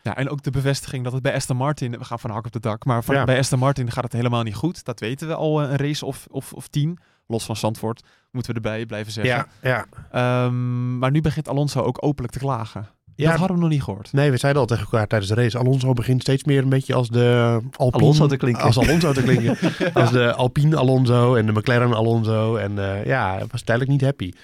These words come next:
Speaker 1: Nee.
Speaker 2: Nee, en hij ziet het natuurlijk ook. Het gaat gewoon achteruit. En, eh,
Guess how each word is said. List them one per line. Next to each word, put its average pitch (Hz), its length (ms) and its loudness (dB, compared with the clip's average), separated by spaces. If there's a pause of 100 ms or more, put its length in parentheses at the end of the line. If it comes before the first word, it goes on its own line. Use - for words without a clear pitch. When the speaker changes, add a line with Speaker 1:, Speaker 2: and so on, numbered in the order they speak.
Speaker 1:
Nee. 147 260 0
Speaker 2:
Nee, 104 360 0
en 101 140 -2
hij 95 100 -2
ziet 113 180 -6
het 95 80 -16
natuurlijk 92 280 0
ook. 131 80 -2
Het - 180 -8
gaat - 160 -8
gewoon 104 200 -6
achteruit. 131 440 -4
En, 104 420 -8
eh, - 80 -10